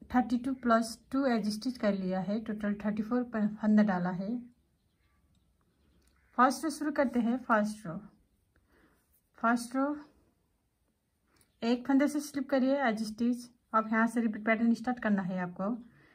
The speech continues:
चार फंदा सीधा, एक, दो, तीन,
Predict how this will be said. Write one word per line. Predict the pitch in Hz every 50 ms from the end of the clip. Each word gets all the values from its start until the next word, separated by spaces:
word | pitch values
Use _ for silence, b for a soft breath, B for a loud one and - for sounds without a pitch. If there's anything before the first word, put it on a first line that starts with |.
| B B B B B -
चार | - 247 240 254 269
फंदा | 262 294 302 285 302
सीधा, | 277 - - 240 202 170 190 196 214 247 262 - - - _ _ _ - _ _ _ _ _ _ _ _ _ _ _ _ _ _ _ - _ _ _ _ _ _ _ _ _ _ _ _ _ _ - - _ _ _ _ _ -
एक, | 208 214 208 202 214 220 240 240 - - - - _ _ _ _ _ _ _ _ _ _ _ _ _ _ _ _ _ _
दो, | 196 185 175 175 202 202 202 196 196 196 208 240 240 240 - - _ _ _ _ _ _ _ _ _ _ _ _ _ _ _ _ _ _ _ _ _ _ _ _ _ _ _ -
तीन, | 220 208 208 202 202 196 202